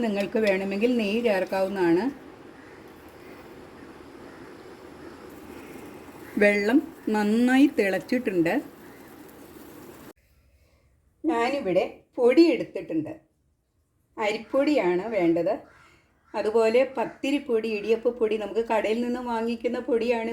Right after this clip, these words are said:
ഉപയോഗിക്കുന്നതെങ്കിൽ ആ പൊടി മതി. ഞാനിതിവിടെ വറുത്തെടുത്ത പൊടിയാണ്, നേരിയ പൊടിയായിരിക്കണം.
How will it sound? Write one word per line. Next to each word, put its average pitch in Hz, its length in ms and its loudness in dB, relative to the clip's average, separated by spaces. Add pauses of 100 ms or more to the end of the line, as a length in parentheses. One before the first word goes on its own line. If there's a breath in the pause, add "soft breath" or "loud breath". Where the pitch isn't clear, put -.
ഉപയോഗിക്കുന്നതെങ്കിൽ 214 840 -2 (280)
ആ 247 40 -6 (140)
പൊടി 175 240 -2
മതി. 147 180 -8 (200)
ഞാനിതിവിടെ 285 520 2
വറുത്തെടുത്ത 214 640 -6 (140)
പൊടിയാണ്, 170 340 2 (140)
നേരിയ 240 460 0 (120)
പൊടിയായിരിക്കണം. 175 800 0